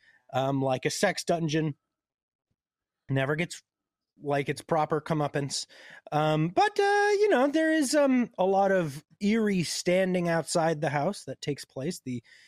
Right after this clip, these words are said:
the, um, Cenobites are kept at bay for, uh, for a time and then, uh, intentionally let in when the kids think, uh, "Hey, you know, maybe, uh, we, we were able to sacrifice the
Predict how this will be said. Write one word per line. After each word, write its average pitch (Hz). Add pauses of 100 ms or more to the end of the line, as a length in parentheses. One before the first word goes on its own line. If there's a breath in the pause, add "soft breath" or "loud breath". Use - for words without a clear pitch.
(320 soft breath)
the, 131
um, 123 (600)
Cenobites 160
are 143
kept -
at 139
bay 147
for, 135
uh, 131
for 131
a 123
time 139 (300 loud breath)
and 147
then, 143
uh, 135
intentionally 160
let 139
in 120
when 123
the 127
kids 120 (420 soft breath)
think, 120
uh, 123
"Hey, 185
you 143
know, 135
maybe, 160 (460)
uh, 120
we, 143 (100)
we 156
were 180
able 285
to 185
sacrifice 196
the 143